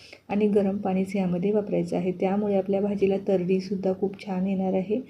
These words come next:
त्यामुळे यामध्ये साधं पाणी न वापरता गरम पाणी वापरा.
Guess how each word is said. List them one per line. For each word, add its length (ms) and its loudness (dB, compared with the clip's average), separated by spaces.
त्यामुळे 340 0
यामध्ये 300 0
साधं 280 0
पाणी 260 -2
न 100 0
वापरता 480 0
गरम 260 2
पाणी 260 -2
वापरा. 340 -2